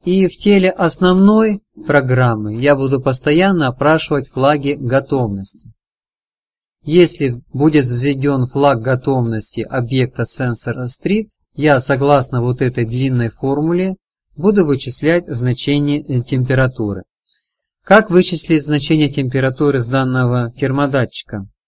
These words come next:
Необходимо считать код А Ц П, вычислить напряжение на выходе датчика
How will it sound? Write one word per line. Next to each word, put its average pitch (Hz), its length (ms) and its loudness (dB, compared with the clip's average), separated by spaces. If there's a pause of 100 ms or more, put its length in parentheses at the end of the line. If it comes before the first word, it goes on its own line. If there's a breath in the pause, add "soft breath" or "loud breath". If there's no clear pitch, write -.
(180)
Необходимо 147 680 0
считать 135 500 -2
код 139 260 -2
А 139 120 -8
Ц 127 180 -6
П, 170 320 0 (220)
вычислить 156 540 2
напряжение 143 680 0
на 131 160 0
выходе 127 460 0
датчика 127 720 -4